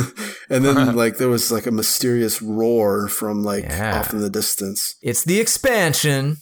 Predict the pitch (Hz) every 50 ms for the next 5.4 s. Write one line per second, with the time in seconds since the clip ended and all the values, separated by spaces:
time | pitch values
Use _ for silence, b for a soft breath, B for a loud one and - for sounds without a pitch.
0 | _ _ - 143 139 - - 208 190 190 - - 240 233 233 233 233 233 214 -
1 | 220 214 214 208 208 208 208 202 202 - - - 127 123 127 131 127 123 123 120
2 | 120 120 120 - - - 131 139 147 139 120 120 127 127 131 120 - 139 127 127
3 | 127 120 - - - - 123 117 113 104 - - - _ _ _ _ _ _ -
4 | - - - 131 123 127 135 135 131 123 117 107 - 117 107 104 104 104 101 101
5 | - 107 101 95 - - -